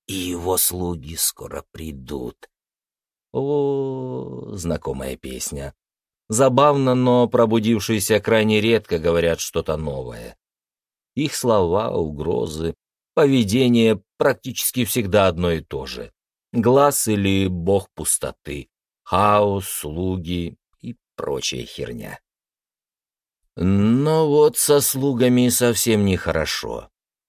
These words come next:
Этим словом психи обозначали девараров. Неужели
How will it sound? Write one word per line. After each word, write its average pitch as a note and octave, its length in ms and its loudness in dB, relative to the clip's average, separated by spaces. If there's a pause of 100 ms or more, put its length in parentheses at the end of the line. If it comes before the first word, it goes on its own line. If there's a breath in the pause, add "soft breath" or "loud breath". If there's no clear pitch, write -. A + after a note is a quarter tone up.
(140)
Этим A#2 440 2
словом G#2 640 0
психи G#2 400 -2
обозначали F2 800 2
девараров. C#2 800 -2 (800)
Неужели D#2 600 -2